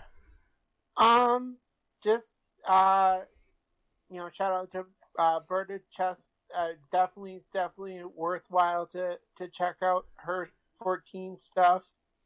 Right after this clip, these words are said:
Um, there's, uh, yeah, that's really the only other thing. I, I guess I'm, I'm still working on lore stuff. I know there's a few people that are interested in some of the stories.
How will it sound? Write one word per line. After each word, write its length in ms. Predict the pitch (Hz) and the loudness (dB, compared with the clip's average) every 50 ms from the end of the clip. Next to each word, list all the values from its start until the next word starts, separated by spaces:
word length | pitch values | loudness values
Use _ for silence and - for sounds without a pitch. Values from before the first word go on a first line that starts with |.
| _ _ _ _ - | _ _ _ _ -2
Um, 580 | - 165 160 160 165 165 165 160 160 160 160 - _ _ _ _ _ | 2 4 4 4 2 0 -6 -10 -14 -18 -20 -20 _ _ _ _ _
there's, 260 | 196 190 185 - _ _ _ _ _ _ _ | -10 -8 -8 -10 _ _ _ _ _ _ _
uh, 300 | 165 165 160 156 151 151 - - _ | 0 2 2 2 0 -4 -8 -12 _
yeah, 340 | 175 175 175 165 160 151 151 151 _ _ _ _ | -6 -4 -2 -2 -2 -4 -6 -12 _ _ _ _
that's 300 | 170 165 175 - - - | -6 -6 -6 -6 -10 -8
really 300 | 196 190 190 185 185 175 | -6 -4 -4 -4 -6 -8
the 140 | 170 170 175 | -10 -10 -10
only 240 | 175 180 180 175 175 | -10 -10 -10 -10 -10
other 240 | 175 170 180 170 156 | -8 -8 -8 -10 -10
thing. 320 | - 175 175 175 185 175 - - - _ _ - | -10 -12 -12 -12 -12 -16 -18 -20 -20 _ _ -2
I, 60 | 147 | -2
I 20 | |
guess 280 | 143 143 165 170 - - | 4 4 4 4 4 0
I'm, 180 | 185 175 175 - _ _ - | -6 -6 -8 -12 _ _ -8
I'm 140 | 160 151 | -8 -8
still 260 | 147 - - 196 185 170 | -8 -4 -2 -2 -2 0
working 340 | 175 185 180 - 190 185 180 | -2 -2 -4 -4 -6 -6 -6
on 120 | 175 175 165 | -6 -6 -4
lore 280 | 165 175 180 190 196 | 0 2 2 2 2
stuff. 400 | 190 - - 220 220 214 226 226 - _ - | -2 -4 -2 0 2 2 2 0 -6 _ -10
I 40 | 175 | -10
know 180 | 160 156 165 165 | -8 -6 -8 -6
there's 200 | 170 175 160 151 | -8 -8 -10 -12
a 60 | 160 | -14
few 200 | 156 _ 175 185 | -16 _ -16 -16
people 380 | 156 - 180 185 - 185 185 180 | -14 -14 -16 -10 -4 -4 -4 0
that 180 | 180 180 175 175 | 0 0 2 2
are 260 | 175 175 175 170 - _ _ _ _ _ - | 2 2 2 0 -4 _ _ _ _ _ -8
interested 560 | 180 175 - - 180 175 - - 196 185 175 | -8 -8 -6 -8 -10 -8 -4 -4 -4 -4 -4
in 100 | 175 160 | -8 -6
some 180 | - - 175 180 | -6 -6 -6 -4
of 80 | 175 165 | -6 -8
the 80 | 165 | -8
stories. 720 | 160 - - 185 180 180 185 180 185 196 202 - - - | -10 -2 0 2 4 4 2 2 -2 -8 -10 -14 -20 -20